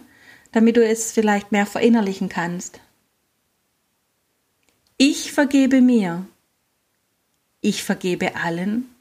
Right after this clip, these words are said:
auf allen Ebenen, in Zeit und Raum, über alle Leben hinaus.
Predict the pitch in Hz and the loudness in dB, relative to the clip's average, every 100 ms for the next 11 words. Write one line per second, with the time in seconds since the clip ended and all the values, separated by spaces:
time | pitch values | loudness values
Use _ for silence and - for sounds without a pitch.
0 | _ _ _ _ - 185 185 - 208 262 | _ _ _ _ -2 -2 -2 0 2 4
1 | 285 277 226 202 185 175 175 175 - _ | 4 2 2 2 0 -4 -6 -8 -14 _
2 | - 185 175 - 190 196 214 - 214 214 | -8 -8 -6 0 0 0 -2 -2 -2 0
3 | 202 208 226 226 - _ _ _ _ _ | 0 2 2 -2 -6 _ _ _ _ _
4 | - 196 202 - 208 220 220 202 196 196 | -2 0 2 2 4 4 4 2 2 0
5 | 208 190 180 175 - - | 0 0 -2 -6 -12 -20